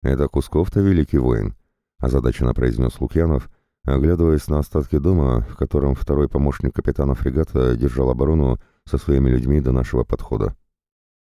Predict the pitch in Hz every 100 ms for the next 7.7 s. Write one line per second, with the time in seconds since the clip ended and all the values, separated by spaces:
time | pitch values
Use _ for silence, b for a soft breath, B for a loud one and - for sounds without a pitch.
0 | _ _ _ - 85 113 113 127 123 110
1 | 104 - 110 - 95 98 73 71 76 85
2 | - 65 71 - 64 - 69 65 69 78
3 | 76 69 - 67 65 73 65 67 - 65
4 | 69 67 71 - 80 57 - 52 _ _
5 | _ - 64 60 58 64 60 64 62 64
6 | 62 65 - 60 - 64 62 64 60 -
7 | 64 62 - 95 - 57